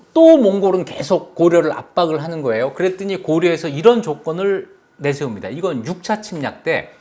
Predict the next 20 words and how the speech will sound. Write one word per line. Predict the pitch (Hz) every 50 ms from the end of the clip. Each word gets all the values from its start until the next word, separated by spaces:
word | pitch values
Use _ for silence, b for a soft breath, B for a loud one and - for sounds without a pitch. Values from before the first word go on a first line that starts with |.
| B B B B B B B
정말 | - 170 180 175 165 160 127
나가서 | 147 139 147 175 170 180
농사도 | 143 120 120 120 147 170 175 190 202 202 196
못 | 185 170 160 160 160
짓고 | - 165 156 - _ - 165 160 160 160 151
수확도 | - - - - 240 247 254 247 - - 202
못 | 180 170 160 - 160
하고 | 156 151 147 151
하는 | 147 143 123
이런 | 120 151 185 196 185
상황에서 | 175 170 156 143 127 120 110 107 117 180 185 113 76 - - - _ _ -
고려가 | - 160 180 196 185 170 214 226 190 - - - - _ _ _ _ _ _ _ _ _
통 | - - - 349 359 349
큰 | - - 311 269
제안을 | 214 196 170 165 165 170 170 151
한 | 143 185 190 180
거예요. | 175 160 139 120 104 107 113 127 123 98 80 76 78
선회군 | - - - - 262 269 247 196 190 185 190 190 180
후 | - - 285 262 269
출육입니다. | - - 269 247 240 214 202 160 131 104 - 90 -